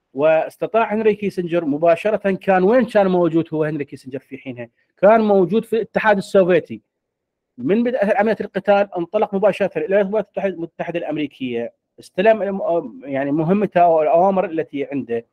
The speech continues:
وتوجه مباشرة إلى مصر، واستطاع أن ينجح في اتفاقية فصل قوات يوم واحد وعشرين عشرة،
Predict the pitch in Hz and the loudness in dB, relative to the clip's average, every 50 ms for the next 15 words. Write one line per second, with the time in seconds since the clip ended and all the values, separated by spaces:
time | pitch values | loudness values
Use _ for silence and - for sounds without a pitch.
0 | _ _ _ _ _ _ _ - 147 156 - 170 214 240 208 214 220 190 208 196 | _ _ _ _ _ _ _ -2 -2 0 2 4 2 4 4 2 2 2 2 4
1 | 214 196 175 - 226 233 - 214 202 - 185 180 175 175 175 165 - 165 160 165 | 2 2 2 2 -2 -2 0 -2 -2 -2 0 0 0 0 -2 -4 -6 -6 -8 -8
2 | - - 175 190 220 214 - - 196 190 208 233 220 180 214 - - - 202 196 | -6 -6 -4 -2 -2 -2 -2 -2 -2 -2 0 0 0 0 -2 -2 -2 -2 -4 -4
3 | - - 165 - 185 180 190 226 214 - - 196 - 220 - - 196 202 220 226 | -4 -4 -4 -2 -2 0 0 -2 -4 -4 -6 -8 -6 -8 -6 -2 2 4 4 4
4 | 214 202 190 190 185 196 208 208 208 190 185 170 185 175 196 214 190 175 208 214 | 4 2 0 -2 -2 -2 -2 -2 -2 -2 -2 -4 -4 -4 -4 -4 -2 0 -2 -2
5 | - 185 147 117 | -2 -2 -6 -6